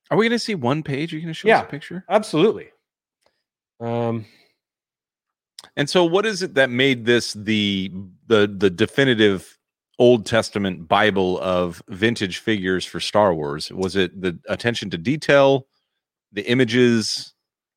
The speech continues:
Speaker 1: I mean, because we've got, uh,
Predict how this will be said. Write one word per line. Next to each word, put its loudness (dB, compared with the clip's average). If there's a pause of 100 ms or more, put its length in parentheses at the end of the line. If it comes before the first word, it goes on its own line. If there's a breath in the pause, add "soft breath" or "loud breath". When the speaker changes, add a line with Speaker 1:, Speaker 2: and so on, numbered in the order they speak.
(880 soft breath)
Speaker 1:
I -2
mean, 4
because 0
we've -4
got, 0
uh, -6